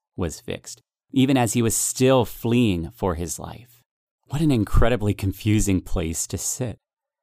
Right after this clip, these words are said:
And yet this is what we're invited to. When we talk about this idea of sitting in suffering and trusting God in the midst, we are invited, like David,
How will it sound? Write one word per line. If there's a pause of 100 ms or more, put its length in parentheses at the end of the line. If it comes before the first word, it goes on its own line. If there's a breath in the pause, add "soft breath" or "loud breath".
(120)
And
yet
this
is
what
we're
invited
to. (560)
When
we
talk
about
this
idea
of
sitting
in
suffering (100)
and
trusting
God
in
the
midst, (320)
we
are
invited,
like
David,